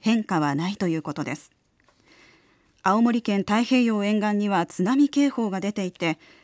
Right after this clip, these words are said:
日本原燃は引き続き警戒することにしています。リサイクル燃料貯蔵によりますと、震度四の揺れを観測した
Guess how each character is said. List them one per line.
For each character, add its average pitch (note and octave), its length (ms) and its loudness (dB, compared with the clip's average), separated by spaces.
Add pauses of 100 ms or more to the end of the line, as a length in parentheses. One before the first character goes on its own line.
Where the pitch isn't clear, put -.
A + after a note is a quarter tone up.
(120)
日 F3 100 2
本 A3 220 0
原 G#3+ 140 0
燃 F#3+ 260 0
は D#3 260 0
引 - 140 -10
き - 100 -12
続 A#3 240 -4
き A3+ 160 -2
警 G#3 180 -2
戒 G3+ 180 -2
す G3+ 140 -6
る G3 80 -4
こ F#3+ 120 -6
と F#3+ 100 -6
に E3 140 -2
し - 80 -8
て D#3+ 80 -10
い C#3+ 100 -6
ま C#3+ 140 -10
す。 - 200 -8 (2000)
リ C4 120 -2
サ D4 200 2
イ D4+ 100 2
ク D4+ 180 0
ル D4 140 6
燃 C#4 220 8
料 C#4 160 4
貯 C#4 220 -2
蔵 A#3 180 2
に E3 80 0
よ E3 100 -2
り D#3+ 80 -2
ま E3 140 0
す - 120 -8
と、 D3+ 240 -2 (480)
震 D4+ 360 6
度 A3+ 140 2
四 C#4 240 6
の A#3+ 80 6
揺 G3+ 100 2
れ G3 100 0
を G3+ 80 0
観 G3 180 -2
測 F#3+ 300 -6
し - 140 -6
た F3 220 0